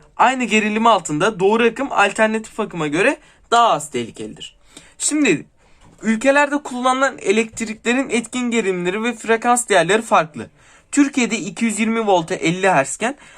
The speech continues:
Amerika'da yüz yirmi volta altmış hertz'dir. Aslında Türkiye'de kullanılan elektrik hem daha az maliyetli hem daha az avantajlıdır ama Amerikanlar buna alıştığı için bu bini-, bunu bir alışkanlık olarak sürdürüyor.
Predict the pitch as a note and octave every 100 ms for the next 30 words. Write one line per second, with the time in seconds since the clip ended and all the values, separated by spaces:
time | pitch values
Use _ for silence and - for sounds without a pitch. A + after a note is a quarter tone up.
0 | - F3+ A#3+ B3 G3+ G3 A#3 G#3+ G3 A3
1 | A#3 G3+ D#3+ E3 E4 - D#3+ C3 A2+ A2
2 | - - - - G#3+ - C4 C#4 C#4+ C4+
3 | C#4 C4+ A3+ G3+ F#3 D3+ B2+ A2+ C#3+ E3
4 | D#3+ G#3 D4 - - - B3 B3+ A#3+ A#3
5 | F#3 - B3+ F#3+ - C4+ B3+ A3 F#3+ C#3+
6 | C3 A#2 A#2+ A2+ A2 - F3 A2+ - _
7 | _ _ - E3+ F3+ F#3 F#3+ F3 A#3+ D4+
8 | - - G3+ A#3+ A3 E3 E3 C3+ C#3 B3
9 | A3 G3+ G3+ - E3+ A3+ A3 G#3+ G#3 G#3+
10 | - F#3+ E3+ D3+ D3+ F#3 A3+ - G3+ E3
11 | B2 G#2+